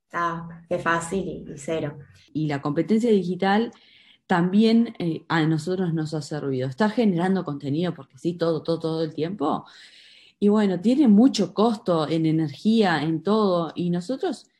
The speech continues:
Speaker 2: queremos estar en, en las plataformas digitales y entendemos que capaz que el algoritmo no nos va a querer tanto si no tenemos tantas co-, tantos contenidos, o bueno,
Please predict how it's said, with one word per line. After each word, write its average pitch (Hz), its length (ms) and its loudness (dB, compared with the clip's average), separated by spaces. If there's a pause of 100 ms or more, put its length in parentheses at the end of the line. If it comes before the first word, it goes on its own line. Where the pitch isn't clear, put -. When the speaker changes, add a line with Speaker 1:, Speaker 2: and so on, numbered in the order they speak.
(240)
Speaker 2:
queremos 170 680 4
estar 160 380 0
en, 151 340 0
en 156 140 -2
las 139 120 -4
plataformas 151 600 -4
digitales 165 600 -2
y 185 120 -2
entendemos 180 580 0
que 170 120 -12
capaz 160 300 -6
que - 100 -6
el 180 60 -2
algoritmo 160 640 0
no 170 100 0
nos 175 180 0
va 165 60 0
a 156 40 -6
querer 160 300 -6
tanto 160 280 -4
si 151 160 -8
no 151 100 -6
tenemos 143 380 -4
tantas 151 340 -8
co-, 143 200 -10 (340)
tantos 180 300 0
contenidos, 185 720 2
o 156 80 0
bueno, 165 300 0